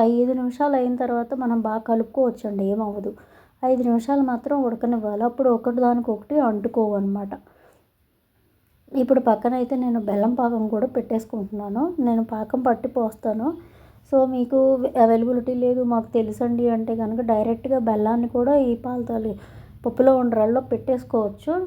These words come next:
నేనైతే డైరెక్ట్గా పెట్టట్లేదు. ఉడికిందా లేదా కూడా మనం ఒక ఉండ్రాయి తీసి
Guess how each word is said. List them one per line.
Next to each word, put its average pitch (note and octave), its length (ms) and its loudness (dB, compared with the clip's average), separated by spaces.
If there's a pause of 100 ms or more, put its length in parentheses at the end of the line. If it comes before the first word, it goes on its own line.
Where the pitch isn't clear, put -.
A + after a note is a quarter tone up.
(100)
నేనైతే A3+ 420 -2
డైరెక్ట్గా A#3 540 2
పెట్టట్లేదు. A3+ 720 -6
ఉడికిందా B3+ 420 0
లేదా A#3 280 0
కూడా A3+ 280 2 (520)
మనం B3 180 0
ఒక A3+ 140 0
ఉండ్రాయి A#3 380 0
తీసి A#3 340 -4